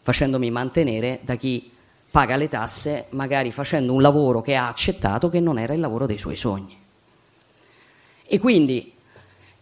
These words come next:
il punto è che secondo me noi dobbiamo lavorare molto meglio per formare anche e informare i giovani su quali sono, no?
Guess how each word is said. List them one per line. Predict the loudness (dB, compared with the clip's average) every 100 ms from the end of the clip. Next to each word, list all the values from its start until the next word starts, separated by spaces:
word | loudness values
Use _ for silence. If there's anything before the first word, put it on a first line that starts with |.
| 2
il | 2
punto | 4 4 6 6
è | 6 4 0
che | -6 -6
secondo | -4 -2 2
me | 2
noi | 2 0
dobbiamo | 0 0 0 0 -2
lavorare | -2 0 2 2 0
molto | 0 -2 0 2
meglio | 2 0 0 -4
per | -2 -4
formare | -4 -2 0 2 4 4 2 2
anche | 0 0 -4 -6 -8 -4
e | -2 -2
informare | -2 -4 -4 -6 -6 -4 -4 -4 -4
i | -6
giovani | -6 -4 -4 -4 -6
su | -8 -8
quali | -6 -2 -2
sono, | -2 0 0 -2 -6
no? | -6 -6 -12